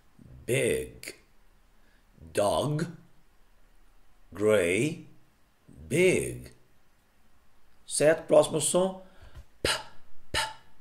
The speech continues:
p. Prefer. Cup. Sleep. Prefer.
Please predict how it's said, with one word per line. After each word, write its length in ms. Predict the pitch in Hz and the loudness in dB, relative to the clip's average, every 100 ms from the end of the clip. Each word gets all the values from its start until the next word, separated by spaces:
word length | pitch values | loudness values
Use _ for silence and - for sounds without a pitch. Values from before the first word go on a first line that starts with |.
| - - - - - | -12 -12 -12 -16 -6
p. 80 | - - - - - - - _ - | -6 -6 -12 -20 -20 -20 -20 _ 0
Prefer. 880 | 131 - - 147 135 76 60 - - - - _ _ _ _ _ _ _ _ _ _ _ - _ | 0 2 0 2 4 2 0 -4 -10 -20 -20 _ _ _ _ _ _ _ _ _ _ _ -20 _
Cup. 640 | - - 139 82 - - - - - - - - - - - - - | -8 -2 0 0 -6 -16 -18 -16 -18 -18 2 4 4 2 -4 -10 -8
Sleep. 1000 | - - - - 147 139 - - - - - - - - - _ _ _ - - - - | -2 0 2 0 2 2 2 -6 -18 -10 -10 -10 -20 -20 -20 _ _ _ -20 -20 -12 -2
Prefer. 840 | 98 85 - 143 101 104 165 | -2 -2 2 4 6 6 4